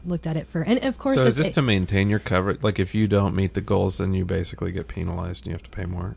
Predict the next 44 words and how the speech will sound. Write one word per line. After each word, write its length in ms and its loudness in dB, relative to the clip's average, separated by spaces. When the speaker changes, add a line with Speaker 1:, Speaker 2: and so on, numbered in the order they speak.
Speaker 2:
Is 120 -8
that 100 -2
Speaker 1:
It's, 80 -2
Speaker 2:
how 120 0
Speaker 1:
you 80 2
Speaker 2:
it 20 0
Speaker 1:
don't 160 0
Speaker 2:
works? 140 -6
Speaker 1:
have 80 -4
to 40 -12
pay 140 -2
more. 200 0
You 100 -2
just 240 -6
don't 300 -4
get 240 -6
your 600 -4
H 220 -6
S 160 -8
A 80 -6
money, 300 -6
which 200 -8
is 120 -8
actually 440 -4
when 160 0
you 80 4
have 100 2
a, 100 0
you 80 4
know, 180 0
three 180 2
to 180 -10
five 240 -4
thousand 280 -4
dollar 220 -2
deductible. 640 -8
That's 180 -4
the 120 -4
only 180 -4
thing 180 -6
keeping 300 -6
you 140 -6
afloat. 360 -8
Yeah, 200 -6